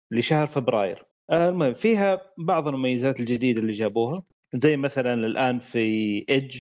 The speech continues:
آه، تقدر، آه، الآن فيها ميزة المشاركة ملفات تعريف الارتباط اللي هي كوكيز،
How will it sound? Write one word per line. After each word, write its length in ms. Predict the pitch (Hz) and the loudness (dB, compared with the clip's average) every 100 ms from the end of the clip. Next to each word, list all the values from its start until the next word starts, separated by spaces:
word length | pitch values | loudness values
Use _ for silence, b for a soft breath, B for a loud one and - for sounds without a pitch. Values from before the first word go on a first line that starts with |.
| _ - | _ 0
آه، 340 | 117 113 113 | 2 4 2
تقدر، 500 | - 147 131 131 123 - - | 0 -2 2 0 0 -8 -4
آه، 260 | 127 120 | -2 0
الآن 320 | 127 - 147 147 | -2 -2 -4 -4
فيها 240 | 147 127 | -4 -2
ميزة 340 | 131 135 123 120 _ 113 | 0 0 0 -6 _ -6
المشاركة 1080 | 110 110 104 104 101 104 - 156 143 127 117 | -2 0 0 -2 -4 -4 0 2 2 -4 -6
ملفات 420 | 120 120 147 139 | -4 0 0 0
تعريف 220 | 127 127 127 | 0 0 -2
الارتباط 560 | 113 - 104 117 - | -4 -2 2 2 2
اللي 180 | 104 104 | -4 0
هي 140 | 110 | 0
كوكيز، 500 | 104 131 - 147 160 | 0 -2 0 -2 -4